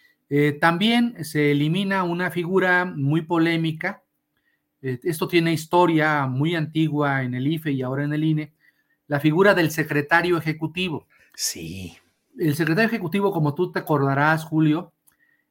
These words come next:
Speaker 1: es un personaje o es una, una, una autoridad en el ine que tiene amplias atribuciones.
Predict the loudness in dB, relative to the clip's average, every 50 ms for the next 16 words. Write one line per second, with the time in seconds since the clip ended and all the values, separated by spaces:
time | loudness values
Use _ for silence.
0 | _ -2 0 0 0 0 0 -2 -4 -4 -2 -2 -2 0 0 0 0 2 2 2
1 | 2 2 2 0 0 0 0 -2 -6 -8 -6 -4 -4 -4 -2 -2 0 0 0 0
2 | 0 0 -2 -2 -4 -4 -2 -2 -2 0 -2 -2 -2 -2 -2 0 0 0 0 0
3 | 0 0 2 2 2 4 4 2 2 0 -2 -8 -14 _ -10 -8 -6 -4 -4 -4
4 | -2 -2 -4 -4 -6 -8 -10 _ _ _ _ _ _ _ _ _ _ _ _ _
5 | _ _ -4 -4 0 2 4 4 4 4 2 2 4 4 4 2 0 0 0 2
6 | 2 2 2 0 -2 -4 -6 -6 -4 -2 -2 0 -2 -2 -2 -2 -2 0 0 0
7 | 0 -2 -4 -6 -8 -12 -16 -20